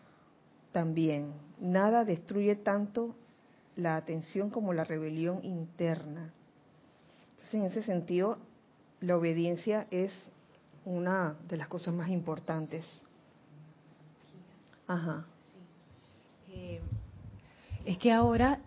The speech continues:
Speaker 2: que estoy viendo las elecciones que has te-, eh, que has tomado,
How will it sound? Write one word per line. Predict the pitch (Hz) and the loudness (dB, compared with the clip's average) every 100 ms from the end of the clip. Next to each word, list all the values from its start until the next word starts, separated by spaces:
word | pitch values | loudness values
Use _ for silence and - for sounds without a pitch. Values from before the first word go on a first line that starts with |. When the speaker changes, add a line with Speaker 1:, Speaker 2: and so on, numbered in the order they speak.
| - - | -10 -4
Speaker 2:
que | |
estoy | 175 214 196 | 2 6 6
viendo | 208 214 247 254 - - - - | 6 2 2 0 -2 -16 -16 -2
las | 196 180 | 0 2
elecciones | 196 180 - 202 226 | 0 0 0 -2 -2
que | 190 | -4
has | 175 | -4
te-, | 214 190 - | -4 -4 -4
eh, | 180 | -8
que | - | -4
has | 180 | -4
tomado, | - 214 208 208 190 202 | 0 2 4 4 2 -2